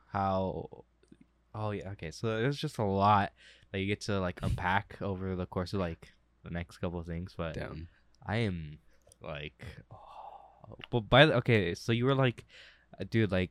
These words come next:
Speaker 1: they're, they're not releasing the volume for, like, another some months."
Speaker 2: Yeah.
Speaker 1: You have to realize that they release chapters, like, sometimes
Speaker 2: Like, weekly.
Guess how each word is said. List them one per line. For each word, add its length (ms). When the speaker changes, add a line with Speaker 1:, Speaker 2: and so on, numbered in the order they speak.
Speaker 1:
they're, 100
they're 200
not 180
releasing 400
the 160
volume 260
for, 100
like, 120
another 420
some 260
months." 440
Speaker 2:
Yeah. 200
Speaker 1:
You 60
have 100
to 100
realize 280
that 120
they 60
release 320
chapters, 520
like, 180
sometimes 800
Speaker 2:
Like, 160
weekly. 480